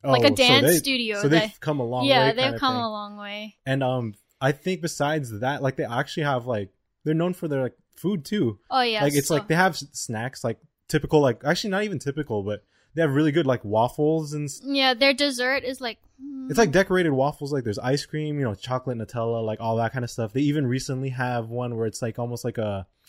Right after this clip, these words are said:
Speaker 2: it was, like, a croissant waffle. That was really good.
Speaker 1: What was that called? A croffle? <laughs>
Speaker 2: Croffles, of course. And
Speaker 1: Yeah. It was really good, but then before covid as well, they would decorate all their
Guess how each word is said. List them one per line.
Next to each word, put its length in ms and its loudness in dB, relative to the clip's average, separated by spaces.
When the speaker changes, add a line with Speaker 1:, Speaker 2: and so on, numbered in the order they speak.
Speaker 2:
it 80 0
was, 360 4
like, 140 -4
a 60 -2
croissant 540 2
waffle. 440 -2
That 100 2
was 140 2
really 260 -4
good. 200 -6
Speaker 1:
What 120 -2
was 140 -2
that 200 -6
called? 300 -8
A 80 -12
croffle? 500 2
<laughs> 20 6
Speaker 2:
Croffles, 960 8
of 120 -10
course. 480 4
And 300 4
Speaker 1:
Yeah. 200 -2
It 100 4
was 180 4
really 240 2
good, 300 2
but 160 -2
then 260 -2
before 420 -2
covid 480 -6
as 240 -6
well, 140 -4
they 140 -6
would 140 -4
decorate 460 -6
all 180 -6
their 420 -10